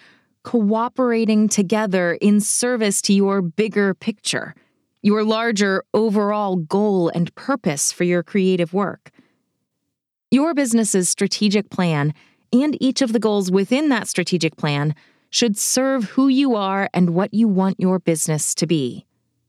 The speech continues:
After all, these are your goals. If they don't serve you and help you grow in the way you want to grow, they're not going to actually help you. They're not going to be relevant.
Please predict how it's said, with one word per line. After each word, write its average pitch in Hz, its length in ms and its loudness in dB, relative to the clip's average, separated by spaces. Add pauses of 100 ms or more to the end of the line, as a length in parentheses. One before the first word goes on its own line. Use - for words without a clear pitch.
(300)
After 269 260 0
all, 240 220 -4 (260)
these 285 360 2
are 233 200 -2
your 208 520 2
goals. 175 720 -2 (520)
If 202 120 -2
they 277 120 2
don't 330 180 -2
serve 247 360 0
you 185 220 4
and 170 100 0
help 196 240 -2
you 196 140 4
grow 190 340 0
in 190 60 2
the 185 100 2
way 190 140 0
you 190 300 2
want 214 300 -2
to 185 80 0
grow, 220 460 -2 (440)
they're 233 140 2
not 240 440 0
going 247 340 2
to 220 140 -6
actually 202 460 -2
help 202 320 -4
you. 113 240 -2 (720)
They're 160 140 -2
not 170 240 0
going 185 280 0
to 190 80 2
be 147 440 -2 (320)
relevant. 160 680 -4